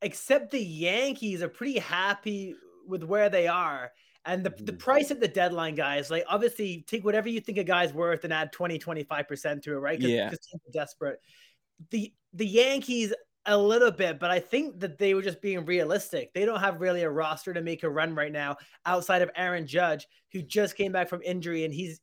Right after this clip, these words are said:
Speaker 1: even saying his toe's still bothering him. So,
Speaker 2: Yeah.
Speaker 1: you know, the, the Yankees fans, they're kinda like Jays fans, right? They always wanna compete, but maybe the front office was just being realistic with that. I think,
Speaker 2: Exactly.
Speaker 1: um, I think once Verlander and Scherzer were gone, everything else in terms of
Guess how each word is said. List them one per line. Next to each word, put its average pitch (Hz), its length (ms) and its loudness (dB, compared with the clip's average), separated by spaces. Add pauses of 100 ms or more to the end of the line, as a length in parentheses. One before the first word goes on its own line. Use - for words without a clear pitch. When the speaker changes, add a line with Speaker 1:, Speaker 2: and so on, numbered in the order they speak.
Speaker 1:
even 202 260 -2
saying 185 320 0
his 165 220 -2
toe's 175 320 0
still 170 180 0
bothering 160 540 0
him. 139 180 -6
So, 143 320 0
Speaker 2:
Yeah. 95 300 -4 (500)
Speaker 1:
you 165 140 -6
know, 160 60 -10 (140)
the, 185 280 -2
the 202 80 2
Yankees 233 360 4
fans, 208 220 2
they're 202 80 0
kinda 214 140 4
like 208 160 2
Jays 170 240 0
fans, 151 260 -4
right? 160 160 4
They 175 80 4
always 185 240 4
wanna 165 220 0
compete, 165 440 -4
but 156 120 -4
maybe 165 220 -2
the 160 80 2
front 156 260 -2
office 156 340 -4
was 143 80 -10
just - 220 -8
being 156 180 -4
realistic 143 580 -4
with 127 120 -12
that. 127 240 -6 (420)
I 160 120 0
think, 202 300 0
Speaker 2:
Exactly. 208 120 2
Speaker 1:
um, 165 180 2 (540)
I 165 100 0
think 214 300 0
once 196 280 -2
Verlander 214 540 4
and 180 120 -2
Scherzer 196 480 2
were 165 120 0
gone, 175 480 0 (800)
everything 254 560 6
else 202 220 4
in 202 80 -2
terms 196 180 2
of 175 100 -4